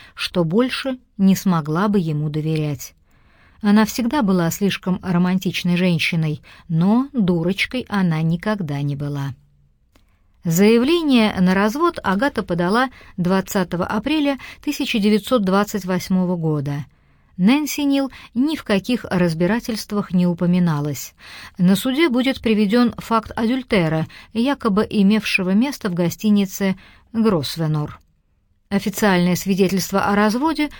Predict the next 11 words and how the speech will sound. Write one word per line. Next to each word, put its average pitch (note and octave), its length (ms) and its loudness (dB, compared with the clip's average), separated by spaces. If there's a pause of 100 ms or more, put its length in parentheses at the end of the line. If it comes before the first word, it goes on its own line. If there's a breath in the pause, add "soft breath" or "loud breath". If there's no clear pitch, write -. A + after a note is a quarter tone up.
(160 loud breath)
будет C#4 360 0
оформлено A3 640 2
через F#3+ 340 -2
полгода, D#3+ 680 0 (340 loud breath)
и G#3 160 6
уже A#3 400 2
через G#3 380 2
две A3+ 220 0
недели F3 540 2
после D#3+ 420 -6
этого C4+ 540 -2